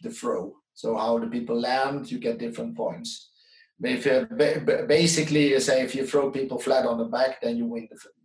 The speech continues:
you win the match. Uh, where jiu-jitsu is actually this part, which I just described, but before that is, uh, you have kicks and, kick and punches. It's like karate.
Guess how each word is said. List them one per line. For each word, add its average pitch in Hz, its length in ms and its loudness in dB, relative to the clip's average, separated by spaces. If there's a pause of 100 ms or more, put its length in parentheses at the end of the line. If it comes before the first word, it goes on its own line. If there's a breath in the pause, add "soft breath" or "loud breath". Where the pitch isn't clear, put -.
(300)
you 117 120 -4
win 117 200 -4
the 113 200 -10
match. - 440 -8 (760)
Uh, 110 520 -2 (640 soft breath)
where 135 360 4
jiu-jitsu 147 840 2
is 143 240 0
actually 147 480 2
this 175 320 0
part, 120 400 2
which 127 160 -6
I 127 60 -4
just 120 320 -6
described, - 580 2
but 120 180 -2
before 180 440 0
that 120 300 2 (540 soft breath)
is, 147 640 2
uh, 135 340 4
you 135 140 0
have 127 380 2
kicks - 340 0
and, 135 380 -6
kick 147 360 -2
and 120 140 -10
punches. 160 440 0
It's 131 160 -6
like 120 280 0
karate. 120 600 -4